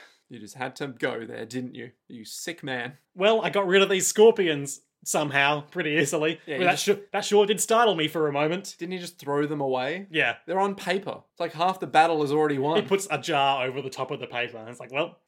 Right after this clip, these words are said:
Speaker 1: Now Josuke is gonna have to die.
Speaker 2: <laughs>
Speaker 1: So he just throws them away.
Speaker 2: What else could possibly be in this paper? Oh,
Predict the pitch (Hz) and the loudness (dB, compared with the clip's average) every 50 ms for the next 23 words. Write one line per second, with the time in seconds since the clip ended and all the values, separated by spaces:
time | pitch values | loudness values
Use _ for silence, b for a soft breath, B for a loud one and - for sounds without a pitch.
0 | _ - 139 143 156 160 135 151 170 185 175 175 - 151 139 135 - - 147 143 | _ -6 -2 -2 -2 -2 0 2 2 2 2 0 0 0 0 0 -2 -4 -4 -4
1 | 131 143 165 - - 160 135 160 185 180 139 143 139 190 147 151 175 143 208 208 | 0 -2 -2 -2 -2 -2 0 2 2 4 2 2 0 -2 -4 -4 -2 0 0 0
2 | - - 226 220 220 b b b b _ _ - 160 165 165 160 - 175 175 175 | 0 0 -2 -2 -2 b b b b _ _ -6 -4 -4 -4 -4 -4 -2 -2 -2
3 | 170 170 156 131 120 120 113 117 120 120 - _ 170 240 277 226 247 269 247 - | -2 -4 -4 -4 -4 -2 -4 -4 -6 -8 -10 _ 2 4 4 4 4 2 2 0
4 | - - - - - 185 247 226 - 202 - 143 131 127 113 - 135 131 135 170 | -2 -4 -4 -4 0 2 2 2 2 0 0 0 -4 -4 -4 -4 -6 -6 -6 -8
5 | 165 143 135 147 156 165 156 - - 214 247 254 233 214 151 110 107 - 196 220 | -8 -10 -10 -8 -6 -6 -6 -4 -2 -2 -2 0 -2 -4 -4 -4 -4 0 2 2
6 | 214 - - | 2 2 0